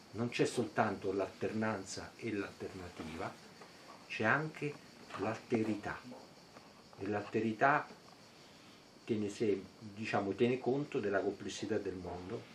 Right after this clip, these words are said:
tiene conto della complessità della politica italiana, tiene conto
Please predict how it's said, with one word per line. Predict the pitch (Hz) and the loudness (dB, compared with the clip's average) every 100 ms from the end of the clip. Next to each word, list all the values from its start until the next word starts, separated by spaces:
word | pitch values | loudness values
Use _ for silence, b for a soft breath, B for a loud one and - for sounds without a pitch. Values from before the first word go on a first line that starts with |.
| - | -8
tiene | 101 101 | -4 -2
conto | 101 110 104 101 | 2 2 2 2
della | 98 | 0
complessità | 95 98 104 - 107 | 0 -2 -6 -6 -2
della | 95 | -2
politica | 98 95 92 98 | -2 -6 -6 -6
italiana, | 92 95 95 95 98 113 B B B B B | -4 -2 -2 -4 -6 -10 B B B B B
tiene | - 101 104 | -4 0 0
conto | 101 110 110 - 113 110 | 2 0 0 0 0 0